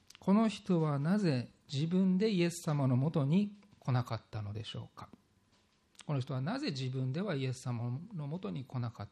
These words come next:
たのでしょうか。それは、この人が目が見えなかったので、自分ではイエス様のもとに来ることができなかったんですね。目が見えなくて来れなかったので、人々がこの人を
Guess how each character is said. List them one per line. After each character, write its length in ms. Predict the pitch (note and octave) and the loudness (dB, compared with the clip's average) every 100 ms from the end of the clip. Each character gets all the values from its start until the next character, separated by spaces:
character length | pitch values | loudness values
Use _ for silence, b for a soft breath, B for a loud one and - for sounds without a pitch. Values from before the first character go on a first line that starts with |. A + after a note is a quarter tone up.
| - | -14
た 120 | G#2+ | -14
の 140 | G2+ | -12
で 120 | G#2+ G2 | -14 -14
し 120 | - | -14
ょ 140 | - - | -16 -10
う 40 | |
か。 140 | - - _ _ _ _ _ _ _ _ _ _ - B B B B B B B B | -10 -10 _ _ _ _ _ _ _ _ _ _ -20 B B B B B B B B
そ 140 | - C#3 | -4 0
れ 100 | C#3 | 2
は、 360 | D#3 F#3 - - _ _ | 4 2 0 -12 _ _
こ 100 | C3+ | -6
の 80 | |
人 180 | A2+ - | -6 -8
が 100 | A2+ | -8
目 240 | G#2 C#3 C4 | -4 0 2
が 380 | D#4 F3 G#2 G#2 | 2 2 0 -2
見 180 | A#2 A2+ | -2 -2
え 100 | A2 | -2
な 120 | G#2 | -6
か 140 | - | -12
っ 40 | G#2+ _ | -18 _
た 120 | - B2 | -12 -10
の 180 | A#2+ C3 | -6 -2
で、 260 | G3 - - _ _ _ - | -2 -2 -10 _ _ _ -4
自 120 | A#2+ | 0
分 280 | C3 D3 E3 | 2 2 2
で 100 | A3+ | 4
は 160 | A3 | 4
イ 80 | D#3 | 2
エ 80 | D#3+ | 0
ス 140 | E3 | -2
様 200 | - C#3+ | -4 -2
の 100 | B2+ | 0
も 120 | B2+ E3 | 0 -2
と 100 | G#3 | 0
に 160 | C#3 | -2
来 240 | - - C3+ | -4 -8 -6
る 120 | A#2+ | -6
こ 100 | A2+ | -6
と 100 | A2+ | -10
が 120 | G2 | -12
で 100 | - | -14
き 140 | F#2+ E3 | -10 -6
な 120 | A3+ | -6
か 140 | - | -8
っ 40 | - - | -18 -20
た 160 | - - _ | -20 -20 _
ん 20 | C3+ | -16
で 80 | |
す 140 | - - | -14 -6
ね。 260 | F#3 B3 - _ - | -4 -4 -8 _ -8
目 200 | B2+ A#2+ | -4 -2
が 120 | A#2 | -2
見 160 | C3 D#3+ | -4 -2
え 60 | |
な 160 | F#3+ A3 | -2 -2
く 120 | - | -8
て 280 | - A#3+ F3+ - _ _ _ _ | -6 -4 -4 -10 _ _ _ _
来 140 | - | -8
れ 100 | F#3 | -6
な 140 | C#4+ C#4 | -4 -4
か 120 | C#3 | -6
っ 40 | - | -6
た 100 | - | -8
の 120 | G#2 G#2+ | -10 -10
で、 140 | A2 - _ _ _ | -14 -20 _ _ _
人 280 | - A#3 A#3 | -2 0 2
々 240 | A3 G3 | 0 0
が 140 | G#3+ C4 | 0 0
こ 140 | F3 | 0
の 100 | C#3+ | 0
人 220 | - - | -4 -6
を 160 | A3+ | -4